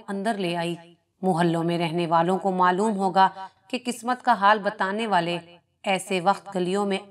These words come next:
आकर रमल फाल दलील की सदा लगाते हैं।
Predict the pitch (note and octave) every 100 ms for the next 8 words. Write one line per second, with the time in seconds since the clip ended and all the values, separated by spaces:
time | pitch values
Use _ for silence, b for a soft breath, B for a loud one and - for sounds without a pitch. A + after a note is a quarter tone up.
0 | - G3 A3 G3+ F#3+ G3+ G3+ _ _ F#3
1 | A3 B3+ A#3+ G#3+ G3+ A3 F#3+ F#3+ G3+ A3+
2 | A3+ - G3 F#3+ G#3 F#3+ F3 F3 G#3+ F#3
3 | E3+